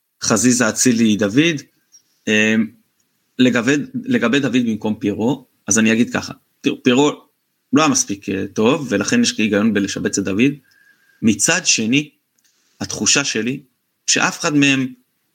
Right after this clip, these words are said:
הוא לא מי יודע כמה כשהוא פותח, אבל פירו טיפה עדיף על דוד כשהוא פותח, ודוד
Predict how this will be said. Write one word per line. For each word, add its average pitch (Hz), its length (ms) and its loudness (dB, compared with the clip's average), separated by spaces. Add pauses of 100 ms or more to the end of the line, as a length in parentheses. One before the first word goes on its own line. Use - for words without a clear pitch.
(220)
הוא 123 140 4
לא 139 120 4
מי 135 100 2
יודע 120 240 2
כמה 120 240 -2
כשהוא 101 240 -4
פותח, 123 300 -2
אבל 104 120 -2
פירו 117 300 2
טיפה 127 280 -2
עדיף 120 280 -2
על 110 100 2
דוד 110 240 0
כשהוא 98 240 -2
פותח, 113 460 -4 (720)
ודוד 113 520 0